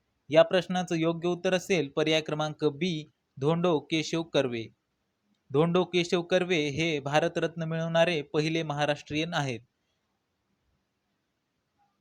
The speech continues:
पुढचा प्रश्न आहे, कर्करोग हा खालीलपैकी कशामुळे होतो? पर्याय ए, जीवाणूमुळे, पर्याय बी, परजीवी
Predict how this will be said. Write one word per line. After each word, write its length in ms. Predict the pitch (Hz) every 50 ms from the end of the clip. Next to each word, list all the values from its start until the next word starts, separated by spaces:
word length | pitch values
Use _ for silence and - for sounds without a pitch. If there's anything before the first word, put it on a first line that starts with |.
| 202 196 _ _ _ _ _ _ _ _ _ _ _ _ _ _ _ _ _ _ _ _ _ _ - - - _ _ _ _ _ _ _ _ -
पुढचा 300 | - 170 175 - 208 196
प्रश्न 380 | 196 - 202 196 - - 208 196
आहे, 360 | 190 190 185 202 175 151 151 - _ _ _ _ - -
कर्करोग 640 | 170 170 170 - - 190 185 196 185 156 151 147
हा 220 | 135 147 170 170 170 -
खालीलपैकी 760 | - 165 160 175 175 170 - - 190 185 180 - 190 156 135
कशामुळे 560 | - - 165 - - 180 160 156 160 165 165
होतो? 540 | 160 160 160 - - 131 120 117 117 _ _ _ _ _ _ _ _ _ _ _ _ _ _ _ _ _ _ _ _ _ _ _ _ _ _ _ -
पर्याय 320 | 151 151 160 165 165 170 -
ए, 280 | 175 180 190 170 156 143
जीवाणूमुळे, 760 | 131 123 160 165 180 180 180 180 180 175 180 185 170 147 147 143
पर्याय 420 | - - 156 147 151 165 160 160
बी, 380 | 151 151 190 180 160 151 147 - _ _ _ -
परजीवी 500 | 160 165 165 147 151 180 170 175 170